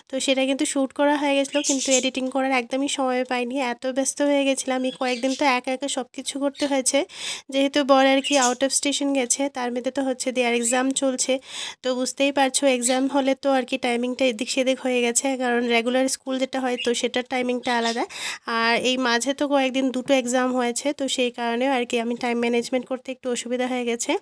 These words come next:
তো সেই কারণে আর কি ব্লগগুলো আমি, আহ, দিতে পারলাম না বা শ্যুটও করতে পারিনি। এটা কিন্তু বুধবারের, আহ, যেদিন আর কি অম্বুবাচীর পরিষ্কারগুলো করছিলাম। আগের দিন তো অম্বুবাচী ছেড়ে গেছিলো, তো রাত্রে যেহেতু ছেড়েছিল সেই কারণে আর কি পরিষ্কারগুলো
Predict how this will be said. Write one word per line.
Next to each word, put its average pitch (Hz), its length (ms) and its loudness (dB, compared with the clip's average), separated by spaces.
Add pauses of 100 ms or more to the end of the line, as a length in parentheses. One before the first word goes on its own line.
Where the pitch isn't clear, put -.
(420)
তো - 100 0
সেই 285 220 6
কারণে 285 360 4
আর 277 140 2
কি 285 80 -2
ব্লগগুলো 240 520 0
আমি, 262 280 2
আহ, 247 280 -4
দিতে 247 200 -2
পারলাম 240 440 0
না 262 60 0 (100)
বা 302 120 6
শ্যুটও 294 380 2
করতে 254 280 2
পারিনি। 233 380 -2 (340)
এটা 277 200 0
কিন্তু 311 240 4 (120)
বুধবারের, 262 520 4
আহ, 247 320 2
যেদিন 254 220 2
আর 247 140 2
কি 247 160 -2 (280)
অম্বুবাচীর 247 480 2
পরিষ্কারগুলো 247 600 -2
করছিলাম। 247 480 -2 (400)
আগের 254 280 4
দিন 277 140 2
তো 285 120 2
অম্বুবাচী 262 440 0
ছেড়ে 285 240 2
গেছিলো, 254 460 0
তো 269 140 -4 (300)
রাত্রে 233 280 0
যেহেতু 269 340 0
ছেড়েছিল 269 440 0
সেই 262 260 0
কারণে 240 340 0
আর 247 100 -2
কি 269 60 -6
পরিষ্কারগুলো 247 540 -4